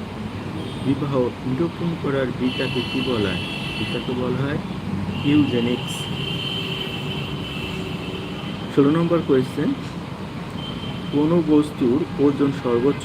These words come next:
হয়, মানে কোনো বস্তুর ওজন, ধরো তুমি কোথায় গেলে তোমার ওজন সর্বোচ্চ হবে, তুমি যদি মেরু অঞ্চলে যাও সেক্ষেত্রে তোমার ওজন সর্বোচ্চ হবে। এবার আসা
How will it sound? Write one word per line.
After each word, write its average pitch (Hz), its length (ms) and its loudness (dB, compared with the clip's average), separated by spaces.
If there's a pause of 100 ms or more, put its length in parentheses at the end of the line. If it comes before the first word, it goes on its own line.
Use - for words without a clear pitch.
হয়, 104 200 2
মানে 127 160 2 (240)
কোনো 139 320 4 (160)
বস্তুর 135 440 2
ওজন, 131 320 0
ধরো 127 240 4
তুমি 143 140 4 (100)
কোথায় 151 340 2
গেলে 127 180 4 (540)
তোমার 131 240 4 (160)
ওজন 131 240 6 (120)
সর্বোচ্চ 120 420 2 (140)
হবে, - 180 2 (880)
তুমি 147 200 2
যদি 151 220 4
মেরু 156 200 6 (100)
অঞ্চলে 151 300 4 (100)
যাও 151 140 4 (300)
সেক্ষেত্রে - 420 0
তোমার 131 180 0 (120)
ওজন 117 220 2 (120)
সর্বোচ্চ 120 420 0 (120)
হবে। 95 200 -2 (4000)
এবার 139 220 2
আসা 147 160 0